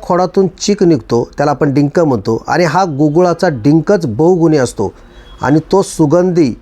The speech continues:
व अनेक रंगांचा असतो. या डिंकाच्या रंगानुसार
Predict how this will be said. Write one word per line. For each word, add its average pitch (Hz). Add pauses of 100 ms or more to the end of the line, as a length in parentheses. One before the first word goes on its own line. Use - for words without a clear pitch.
(380)
व 156 (140)
अनेक 175
रंगांचा 143
असतो. 98 (560)
या 185
डिंकाच्या 180
रंगानुसार 160